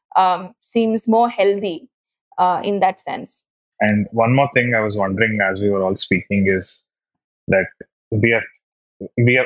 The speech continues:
Speaker 2: automatically talking about heroes or individual action in the context of the system that we already have, especially in India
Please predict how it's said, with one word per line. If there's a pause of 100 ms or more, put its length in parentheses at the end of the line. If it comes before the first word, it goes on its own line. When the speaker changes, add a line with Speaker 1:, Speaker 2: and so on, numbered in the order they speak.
Speaker 2:
automatically
talking
about (160)
heroes
or (160)
individual
action (460)
in
the
context
of (260)
the
system
that
we
already
have, (540)
especially
in
India